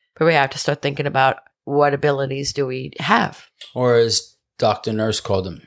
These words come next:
Speaker 2: superpowers.
Speaker 1: We have superpowers.
Speaker 2: Yes.
Speaker 1: Yes, I like that. We do. We have
Speaker 2: Yes.
Speaker 1: superpowers. We do.
Speaker 2: All right. Well, thank you, Terry, for another wonderful chat.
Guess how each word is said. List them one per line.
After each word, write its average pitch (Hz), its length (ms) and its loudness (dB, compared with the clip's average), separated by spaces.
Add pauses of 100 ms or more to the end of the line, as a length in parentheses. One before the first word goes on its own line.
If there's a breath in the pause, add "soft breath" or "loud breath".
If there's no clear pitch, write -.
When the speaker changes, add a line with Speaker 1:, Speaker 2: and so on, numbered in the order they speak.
(200)
Speaker 2:
superpowers. - 1120 -6 (160)
Speaker 1:
We 139 80 0
have 123 120 0
superpowers. - 920 -2
Speaker 2:
Yes. 104 600 -2
Speaker 1:
Yes, - 260 -2
I 143 100 4
like 127 240 -2
that. - 320 -8
We 175 100 -4
do. 233 340 0
We 165 100 0
have 165 180 2
Speaker 2:
Yes. 123 100 -2
Speaker 1:
superpowers. 151 720 0
We 165 80 -4
do. 160 520 0 (1040 soft breath)
Speaker 2:
All 117 120 -6
right. 113 320 -2
Well, 107 300 -10 (360)
thank 127 240 -2
you, - 60 -14
Terry, 131 440 2 (100)
for - 160 -10
another 117 280 0
wonderful 120 420 -6
chat. 120 480 0